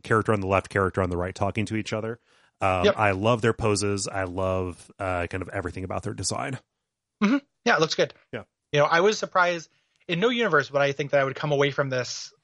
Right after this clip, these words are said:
Speaker 2: liking the visual novel aspect of it
Speaker 1: <laughs> Yeah,
Speaker 2: more
Speaker 1: that
Speaker 2: than I like
Speaker 1: is,
Speaker 2: the rest of it.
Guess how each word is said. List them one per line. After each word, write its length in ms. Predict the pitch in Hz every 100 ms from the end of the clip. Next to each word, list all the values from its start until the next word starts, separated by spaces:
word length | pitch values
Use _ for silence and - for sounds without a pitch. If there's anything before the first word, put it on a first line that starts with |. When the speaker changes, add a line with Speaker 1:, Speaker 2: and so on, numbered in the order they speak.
| - - - _
Speaker 2:
liking 320 | 143 143 151
the 80 | 139
visual 260 | 131 131 127
novel 320 | 117 123 120
aspect 400 | 95 - - 160
of 100 | - 226 -
it 120 | 220 -
Speaker 1:
<laughs> 20 |
Yeah, 180 | 170 143
Speaker 2:
more 180 | 147 151
Speaker 1:
that 60 |
Speaker 2:
than 100 | 147
I 60 | 139
like 100 | 139
Speaker 1:
is, 60 | 131
Speaker 2:
the 80 |
rest 220 | 127 123 123
of 80 |
it. 180 | 131 147